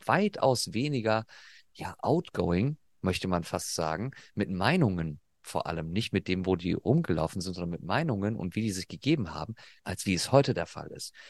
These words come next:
Das war vor siebzig, achtzig Jahren eine ganz andere Gesellschaft. Vor allem musst du bedenken, die haben den Krieg dann gewonnen und konnten da aber wegen des, äh, anbahnenden Kalten Krieges ja nicht aufhören. Das heißt, die waren ja permanent in dieser Situation.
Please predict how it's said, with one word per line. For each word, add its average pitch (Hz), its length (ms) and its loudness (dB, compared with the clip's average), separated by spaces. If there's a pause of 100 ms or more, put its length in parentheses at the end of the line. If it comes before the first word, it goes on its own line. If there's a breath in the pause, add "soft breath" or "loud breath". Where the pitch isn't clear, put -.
(120 soft breath)
Das - 220 -6
war 113 360 4
vor 90 280 0
siebzig, 107 400 -2
achtzig 101 260 -6
Jahren 107 140 0
eine 87 100 -4
ganz 147 320 0
andere 123 380 0
Gesellschaft. 104 640 4 (400 soft breath)
Vor - 260 0
allem 117 220 6
musst 123 260 2
du - 40 -8
bedenken, 120 540 2 (300 soft breath)
die 92 140 -4
haben 113 420 4
den 90 200 -2
Krieg - 340 0
dann 90 460 2
gewonnen 107 560 2 (560 soft breath)
und 110 420 6 (460)
konnten 127 320 4
da 104 100 6
aber 98 260 6
wegen 107 260 2
des, 87 260 -4
äh, 87 320 4
anbahnenden 107 580 6
Kalten 131 320 0
Krieges 98 340 -2
ja 87 120 0
nicht - 160 -4
aufhören. - 500 -4
Das - 180 -2
heißt, 117 140 2
die 107 80 -4
waren 120 140 6
ja 120 80 4
permanent 131 480 2
in 107 80 -2
dieser 92 240 0
Situation. 82 600 -6